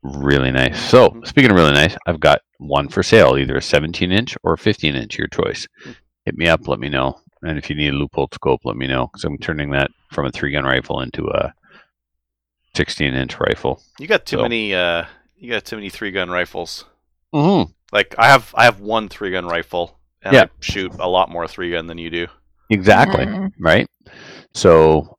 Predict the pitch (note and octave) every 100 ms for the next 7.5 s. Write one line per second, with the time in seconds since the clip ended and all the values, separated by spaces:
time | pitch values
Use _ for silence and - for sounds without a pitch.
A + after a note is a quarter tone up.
0 | - D#2+ D#2 D2+ D2 D2 _ _ _ _
1 | _ _ - F#2+ G#2 - E2+ D#2+ C#2 F2
2 | _ _ _ _ _ _ _ _ - D2+
3 | D#2+ - - G2+ - - D2+ E2+ D2 -
4 | D2 C2+ B1 _ - - A2+ D#3 E3 C#3+
5 | G#2 D#2+ D#2 D#2 - D2+ C#2+ C2+ - A#1
6 | B1+ D2+ - - F2+ D2+ D2 C2+ B1+ C2+
7 | C2+ - B1 -